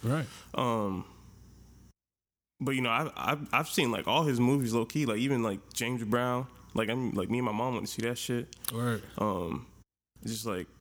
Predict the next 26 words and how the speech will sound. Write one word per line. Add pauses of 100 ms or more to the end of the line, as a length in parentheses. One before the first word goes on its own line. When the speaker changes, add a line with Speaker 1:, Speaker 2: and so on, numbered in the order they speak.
(160)
Speaker 2:
it's
crazy.
You
know,
I
seen
him
in,
like, (760)
even
recently
in
some,
some
Netflix,
uh,
movies
and
stuff. (140)
Speaker 1:
Mm-hmm. (140)
Speaker 2:
And
the
fact
that
he's
had,